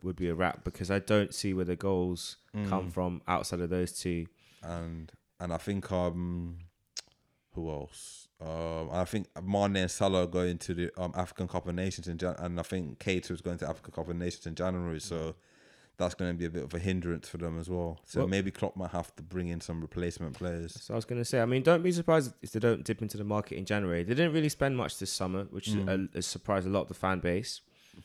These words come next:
Speaker 1: Uh, Klopp is obviously, you know, publicly saying, you, you know, that there's a lot of improvement you can have from within the squad, which is true.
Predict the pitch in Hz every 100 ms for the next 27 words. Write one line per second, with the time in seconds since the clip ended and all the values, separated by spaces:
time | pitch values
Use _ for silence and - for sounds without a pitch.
0 | _ - 90 92 - 110 107 98 98 90
1 | 95 90 87 - 98 90 - 98 92 85
2 | 95 90 90 - - - 92 87 90 87
3 | - 85 80 82 - _ _ - - 76
4 | 87 85 92 87 87 87 92 69 92 90
5 | 87 87 85 87 85 - 85 82 107 -
6 | 98 95